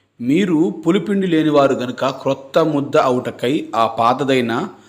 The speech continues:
పులిపిండిని తీసి పారవేయుడి. ఇంతేకాక క్రీస్తు అను మన పక్ష-, పస్కా పశువు వధింపబడెను గనుక పాతదైన పులిపిండితోనైనను దుర్మార్గతయు దుష్టత్వమునను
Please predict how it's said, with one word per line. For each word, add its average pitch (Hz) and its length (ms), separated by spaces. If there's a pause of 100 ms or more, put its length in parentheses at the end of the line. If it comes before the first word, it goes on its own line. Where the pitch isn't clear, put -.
(420)
పులిపిండిని 160 480
తీసి 151 380
పారవేయుడి. 104 680 (840)
ఇంతేకాక 117 600
క్రీస్తు 208 720
అను 143 160
మన 135 180
పక్ష-, 156 680 (520)
పస్కా 165 360
పశువు 143 680
వధింపబడెను 120 800
గనుక 127 520 (420)
పాతదైన 160 540
పులిపిండితోనైనను 139 1120 (120)
దుర్మార్గతయు 135 1120
దుష్టత్వమునను 139 1040